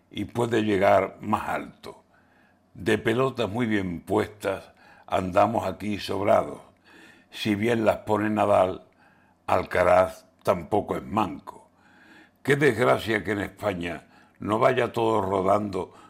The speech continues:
como en las pistas de tenis, que ahí somos gentes, mandamos. A ver si aprenden algunos de los que están en el mando de nuestros grandes tenistas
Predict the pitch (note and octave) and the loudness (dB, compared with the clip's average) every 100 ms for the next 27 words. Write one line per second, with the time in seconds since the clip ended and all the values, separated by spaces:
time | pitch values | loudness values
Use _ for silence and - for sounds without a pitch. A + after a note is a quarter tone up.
0 | _ G2+ G2 G2 F#2 - - A2 - - | _ -4 -2 -2 -2 -6 -6 -8 -6 -4
1 | F2+ F#2 D#2+ F#2+ D2+ C2 B1+ - _ _ | -4 -6 -6 -6 -6 -10 -18 -20 _ _
2 | _ _ - G2+ A#2 - A2+ G#2 F#2+ G2 | _ _ -2 0 0 -4 -4 -4 -6 -6
3 | F#2 C2+ - - - _ _ - F2+ F#2 | -8 -10 -16 -20 -20 _ _ -6 -2 -2
4 | E2+ G#2 - - - _ _ _ _ - | 2 0 0 -10 -18 _ _ _ _ -20
5 | - - A2+ C#3+ A2 D#3 B2+ D3 C#3+ C3 | -4 2 4 2 2 0 2 0 0 -2
6 | A#2+ G#2+ G2+ B2 A2 F#2 - - - G#2+ | 0 0 0 -4 -4 -6 -10 -20 -8 0
7 | G#2+ G2 - F#2+ A2 A2+ G#2 G2 F2+ F2 | 0 0 -4 -6 -4 -2 -2 -2 -2 0
8 | G2+ F#2 F2 E2 D#2+ - - - - F#2 | 0 0 -4 -6 -8 -14 -20 -14 -4 -2
9 | F#2 F2 - F#2 D#2 G2 G#2 G2 F#2 F2+ | -2 -6 -6 -8 -2 2 2 2 -4 -4
10 | - F2+ F#2+ F#2+ - - E2 | -6 -6 -4 -6 -10 -14 -14